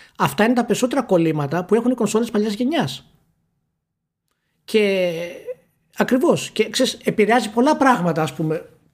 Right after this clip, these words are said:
θεωρητικά μιλώντας τώρα, δεν, ε, έχουμε εμπειρία από αυτό το πράγμα, αλλά έχοντας διαβάσει κάποια πράγματα και δει πώς λειτουργούν, ε, ειδ-, ειδικά το Cyberpunk σε παλιές και νέες, ε, κονσόλες.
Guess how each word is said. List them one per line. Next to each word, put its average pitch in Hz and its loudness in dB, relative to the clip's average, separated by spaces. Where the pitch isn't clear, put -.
θεωρητικά 190 0
μιλώντας 180 2
τώρα, 175 2
δεν, 220 0
ε, 139 -4
έχουμε 160 -2
εμπειρία 151 2
από 147 0
αυτό 143 -4
το 143 -2
πράγμα, 143 -2
αλλά 220 0
έχοντας 233 2
διαβάσει 208 2
κάποια 180 0
πράγματα 226 2
και 214 2
δει 233 2
πώς 226 0
λειτουργούν, 214 0
ε, 170 -2
ειδ-, 165 -2
ειδικά 175 0
το 226 -4
Cyberpunk 151 -2
σε 139 -8
παλιές 147 -2
και 143 -8
νέες, 135 -4
ε, 123 -8
κονσόλες. 135 -6